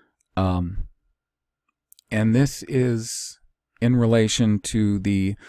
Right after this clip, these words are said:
Constitutional Convention, which he has a lot to say about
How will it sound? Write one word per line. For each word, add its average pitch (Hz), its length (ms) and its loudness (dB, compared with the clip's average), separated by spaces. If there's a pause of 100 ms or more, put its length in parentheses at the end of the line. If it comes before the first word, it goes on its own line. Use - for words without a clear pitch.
(480)
Constitutional 123 880 2
Convention, 92 640 -2
which 87 180 -6
he 127 120 2
has 123 260 2
a 131 40 2
lot 101 340 0
to 101 80 -8
say 135 280 0
about 95 340 -2